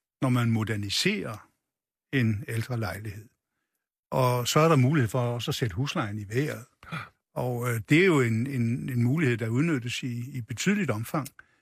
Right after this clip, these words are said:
således at, øh, øh, man får en, en,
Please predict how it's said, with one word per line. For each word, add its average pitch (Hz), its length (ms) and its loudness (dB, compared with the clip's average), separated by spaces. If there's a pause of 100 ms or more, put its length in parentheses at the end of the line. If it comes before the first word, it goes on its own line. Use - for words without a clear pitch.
(140)
således 139 500 4
at, 123 200 -4 (160)
øh, 113 180 0 (840)
øh, 120 80 -10 (240)
man 120 200 0
får 147 300 2
en, 113 280 0
en, 117 420 2